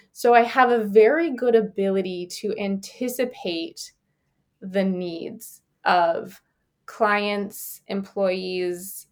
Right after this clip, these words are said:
people in general. Once I build that relationship with them, I have a very good sense of understanding what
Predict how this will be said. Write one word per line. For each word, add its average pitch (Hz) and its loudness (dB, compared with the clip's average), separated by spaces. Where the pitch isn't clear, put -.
people 302 -4
in 254 -2
general. 185 -2
Once 175 -6
I 175 -8
build 180 -2
that - -2
relationship 180 -10
with 190 -10
them, 294 -6
I 226 -2
have 202 -2
a 202 0
very 190 -2
good 185 -4
sense 180 -8
of 180 -8
understanding 180 -6
what 208 2